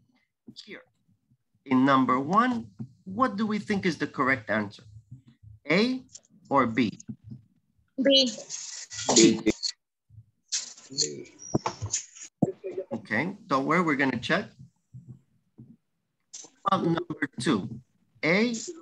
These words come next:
Speaker 1: or B?
Speaker 2: B.
Speaker 1: B. B. Okay,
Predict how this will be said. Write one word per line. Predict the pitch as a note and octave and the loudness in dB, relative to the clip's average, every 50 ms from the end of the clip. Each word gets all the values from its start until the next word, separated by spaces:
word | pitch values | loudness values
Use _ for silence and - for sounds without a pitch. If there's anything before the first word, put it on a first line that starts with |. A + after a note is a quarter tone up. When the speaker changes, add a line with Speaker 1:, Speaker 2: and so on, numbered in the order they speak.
| - - - | -20 -20 -20
Speaker 1:
or | - _ _ _ - | -20 _ _ _ -8
B? | - - F3+ - _ _ - - _ _ _ _ - - - A#4 _ _ _ _ _ _ - - _ A4 A4 _ C#5 C5 E4+ _ _ _ _ - - - - - _ _ _ _ _ _ _ _ _ _ _ _ _ _ _ _ _ - _ _ _ _ _ _ _ _ _ _ _ - - G3+ F#3 E3+ | -6 -6 -6 -8 _ _ -20 -20 _ _ _ _ -20 -20 -20 _ _ _ _ _ _ _ -20 -20 _ _ _ _ _ _ _ _ _ _ _ -20 -20 -20 -20 -20 _ _ _ _ _ _ _ _ _ _ _ _ _ _ _ _ _ -20 _ _ _ _ _ _ _ _ _ _ _ -16 -14 -14 -12 -8
Speaker 2:
B. | F#3+ F#3 F#3 F#3 - - - - - F#4+ F#4+ F#4+ - - G4 - - F#4 - F4+ - - _ F#4 F4+ F#4 F#4 F#4 F#4 F#4 _ F#4 _ _ _ _ _ _ _ _ _ _ _ _ _ _ - - - - - - - - _ _ _ | -8 -6 -6 -6 -6 -8 -8 -10 -10 -10 -10 -10 -8 -10 -12 -12 -12 -16 -20 -20 -20 -20 _ -20 -20 -20 -20 -20 _ _ _ -20 _ _ _ _ _ _ _ _ _ _ _ _ _ _ -2 -2 -2 -2 -4 -10 -14 -20 _ _ _
Speaker 1:
B. | C3 B2+ B2+ - - - _ - - - - - _ _ - - _ _ _ _ _ _ _ _ _ _ _ _ _ _ _ _ _ _ _ | -8 -8 -8 -10 -12 -14 _ -20 -20 -20 -20 -20 _ _ -20 -20 _ _ _ _ _ _ _ _ _ _ _ _ _ _ _ _ _ _ _
B. | - A2+ F#3+ - - _ _ _ _ _ _ _ _ - - - - _ _ - _ _ - _ _ _ - B2+ - - _ _ _ _ - A2+ | -4 -2 -2 -4 -8 _ _ _ _ _ _ _ _ -20 -20 -20 -20 _ _ -20 _ _ -20 _ _ _ -20 -20 -20 -20 _ _ _ _ -12 -10
Okay, | A2 G#2+ G#2+ - - A#2+ D#3 G3 G#3+ | -10 -10 -10 -4 -2 -2 -2 -2 -4